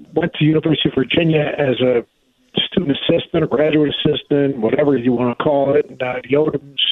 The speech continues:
were kind enough, until I found a place to live. I actually lived at the Odom's house. Uh, Dave Odom, I was, was the assistant coach then, and Ryan was just a mere child.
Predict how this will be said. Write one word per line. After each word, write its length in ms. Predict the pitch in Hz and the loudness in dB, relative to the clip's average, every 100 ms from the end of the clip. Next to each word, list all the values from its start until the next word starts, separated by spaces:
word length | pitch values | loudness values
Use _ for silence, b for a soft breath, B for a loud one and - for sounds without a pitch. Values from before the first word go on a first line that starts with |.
| - B B B B | -4 B B B B
were 80 | 127 | -4
kind 300 | - 160 156 | 0 -2 0
enough, 220 | 147 147 - | 0 0 -2
until 200 | - 156 | -4 -2
I 80 | 127 | 0
found 220 | 165 156 | -2 -2
a 40 | |
place 200 | - 160 - | -2 -4 -2
to 60 | 131 | -2
live. 200 | 156 180 | 0 2
I 200 | 156 156 | 2 2
actually 320 | 151 - 139 | 0 -2 -2
lived 420 | 123 175 170 135 | 0 0 0 -4
at 120 | 160 - | -10 -8
the 80 | |
Odom's 340 | 139 143 135 - | -2 0 -2 -2
house. 400 | - 175 120 120 - - - | -4 -2 -2 -6 -10 -10 -10
Uh, 260 | 113 113 110 | -10 -10 -6
Dave 180 | 160 147 | -2 0
Odom, 280 | 127 127 123 | 0 -2 -4
I 60 | 127 | -4
was, 160 | 123 - | -4 -4
was 160 | 123 | -4
the 80 | - | -4
assistant 380 | - 147 - 127 | -2 -2 0 -2
coach 220 | - 151 - | 0 0 2
then, 220 | 123 127 | 0 0
and 180 | 127 120 | 0 0
Ryan 420 | 143 175 165 135 | 0 0 -2 0
was 180 | 135 127 | 0 0
just 220 | 139 - | -2 -2
a 60 | 139 | -2
mere 180 | 143 131 - | 0 -2 -2
child. 480 | - 156 135 117 117 | -2 -2 -2 -4 -6